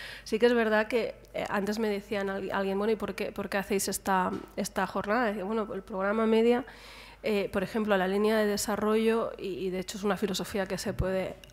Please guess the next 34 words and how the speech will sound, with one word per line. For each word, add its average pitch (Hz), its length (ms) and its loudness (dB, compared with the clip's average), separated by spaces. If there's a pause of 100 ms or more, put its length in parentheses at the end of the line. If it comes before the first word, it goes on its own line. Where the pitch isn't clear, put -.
(200)
extender 190 640 2
a 196 80 2
muchísimas 196 800 -4
de 190 80 -6
sus 202 200 -4
líneas, 214 420 4
lo 196 100 -2
que 196 80 -4
te 196 100 -2
hace 185 160 -2
es 202 100 -6
tú 214 140 -4
pi-, 208 220 2 (240)
presentas 196 480 0
un 202 120 2
presupuesto 226 760 2 (840)
y 226 80 2
sobre 208 300 4
ese 214 180 2
presupuesto 214 840 0
el, - 180 -2 (180)
eh, - 220 -12
puedes 214 260 6
solicitar 214 640 2
hasta 220 280 -2
un 214 120 2
máximo 214 540 2
de 202 200 -2
cincuenta 202 460 -2
mil 208 220 4
euros 202 300 4
al 208 100 0
programa 214 400 2
Media, 233 420 6